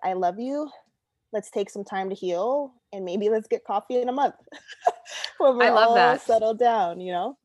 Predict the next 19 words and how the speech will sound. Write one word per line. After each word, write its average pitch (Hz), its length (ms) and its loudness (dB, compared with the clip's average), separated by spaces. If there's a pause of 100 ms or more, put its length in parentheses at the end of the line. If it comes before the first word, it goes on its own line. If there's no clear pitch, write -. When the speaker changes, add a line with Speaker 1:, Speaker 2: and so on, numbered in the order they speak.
Speaker 2:
Man, 170 340 -8
that's 196 260 -8
so 233 120 -4
true. 220 280 -4
And, 208 240 -2
you 214 100 0
know, 190 260 0
you, 185 300 -8 (240)
we're 165 120 -6
going 170 240 0
into 147 120 -6
the 147 80 -4
holidays. 147 460 -2
You 160 80 -10
see 196 200 -8
that 151 220 -2
with 147 160 -10
family, 151 320 -4
right? 139 320 -4